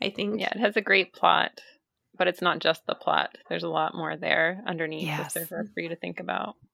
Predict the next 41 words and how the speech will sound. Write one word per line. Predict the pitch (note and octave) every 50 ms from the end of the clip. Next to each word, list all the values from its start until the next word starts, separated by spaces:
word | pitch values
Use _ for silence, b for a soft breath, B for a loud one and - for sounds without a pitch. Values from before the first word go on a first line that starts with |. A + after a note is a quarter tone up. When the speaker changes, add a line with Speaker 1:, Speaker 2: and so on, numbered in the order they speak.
| _ _ _ _ -
Speaker 3:
Yes. | - G3+ F#3 F3 E3+ F3+ F#3+ - - - - b b b b b b b b b b b b b b b b b b _ _ _ _ -
A-, | C4+ C4 - -
and | C4 B3+ B3+ B3+
I | C4 C4
love | C4+ C4+ C#4 E4+
how | G4+ A4 G#4
you | F#4 D#4+ D4
said | B3+ - A#3+ G#3+ G#3+ F#3
that | G3+ G3 F3 E3+ - - _ -
she | F#3 - - A3+
really | G3 A#3 B3 D4 D4
challenges | G#3 - G#3+ G#3 G3 G3+ G#3 G3+ G3 F#3 E3+ -
your | F3 D#3+
assumptions | E3 - - F3+ F#3+ F#3+ - G3+ D#3 D#3+ -
and | - F#3 F3+
how | F3 G#3 G3 F#3
teenagers | - - B3 C4+ C4+ A3+ - G3 F#3
are | F#3 F3+
really | F3+ F#3+ F#3+ F#3
ripe | E3+ F3 D#3+ E3+ F3 - -
for | - - A3
these | A#3 A#3 -
conversations. | - A#3 A#3 A#3 A#3+ A3+ - B3+ A#3 - A#3 A3+ - - B B B B B B B
I, | - - - -
I | B3 E4+
would, | G#4+ C5+ G#4 B3 - - _ _ _ -
I | A#3+ D#4
would | E4 B3+ -
amplify | G#3 A#3 C#4+ D4+ - D4 A#3 - G3+ G3
that | G3+ F#3 F#3 -
and | A3+ A#3
go | A3+ A#3
so | - - A3
far | - G3+
as | G3 G3 -
to | G3
say, | - - F#3 -
I | A#3 A#3+
think | - F4 E4
that | - A3 -
teenagers | - A#3+ A#3+ A#3+ A#3 G#3+ G#3 G3+ F#3+ F#3 -